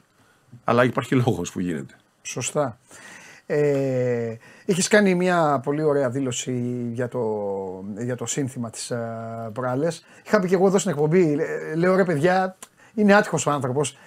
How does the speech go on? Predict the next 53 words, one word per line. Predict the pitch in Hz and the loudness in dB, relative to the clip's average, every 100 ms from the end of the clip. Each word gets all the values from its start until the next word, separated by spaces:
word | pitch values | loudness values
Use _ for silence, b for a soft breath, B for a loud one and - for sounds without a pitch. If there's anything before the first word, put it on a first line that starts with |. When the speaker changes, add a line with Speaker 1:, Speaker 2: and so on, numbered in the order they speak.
| B - | B 2
Speaker 2:
Βγάλτε | 175 214 | 4 6
ένα | 208 165 | 4 2
σύνθημα | - 185 160 170 | 2 2 0 0
σε | 170 | 0
αυτόν | 170 | 0
τον | 165 180 | 2 4
άνθρωπο | 185 185 | 4 4
που | 180 180 | 2 2
να | |
είναι | 185 | 4
λίγο | 180 180 170 | 6 4 4
πιο, | 160 185 180 170 156 147 143 147 B B B | 2 4 6 6 4 4 0 -4 B B B
ε, | - 156 147 143 - | -4 -2 0 -2 0
Speaker 1:
Α, | 104 | 0
το, | 147 - | 0 -2
Speaker 2:
το, | |
Speaker 1:
το | - | 2
Speaker 2:
το | 220 | 4
σύνθημα | 226 240 214 220 | 6 6 4 4
του | 185 | 4
κόσμου", | 202 143 143 | 4 4 0
ναι, | 139 104 | -2 -2
Speaker 1:
Ναι. | 92 | -2
Speaker 2:
που | 85 127 | -2 -2
φωνάζει | 123 143 139 131 | -6 -4 -2 0
ο | 123 120 | -2 -2
κόσμος, | 170 160 | -2 -2
"και | 190 | 0
είναι | 180 | 0
μακριά | 170 175 175 | 0 2 0
από | |
τον | 156 | 0
τρόπο | 151 160 156 | -4 -2 2
ζωής | 151 160 | 4 4
μου", | 131 | 0
είχες | 123 123 | -2 -4
πει. | - 117 | -4 -4
Speaker 1:
Ναι, | - 175 139 | 0 4 4
ναι. | 123 - - | 4 2 2
Speaker 2:
Ναι, | 185 147 | 4 4
εντάξει, | 247 220 - | 4 2 0
ε, | 196 | 2
ο-, | 208 208 196 | 6 6 6
πολύ | 175 190 | 6 6
ωραία | 185 147 | 8 6
δήλωση, | 127 113 - - | 0 -2 -8 -8
πολύ | - 147 | -2 2
ωραία | 151 135 | 2 2
δήλωση. | 131 117 - | 0 -4 -2
Speaker 1:
Τελείως | 101 113 92 | 2 2 2
μακριά, | 80 - - 69 | 0 -6 -12 -6
ναι. | - | 2
Speaker 2:
Ναι, | 160 | 2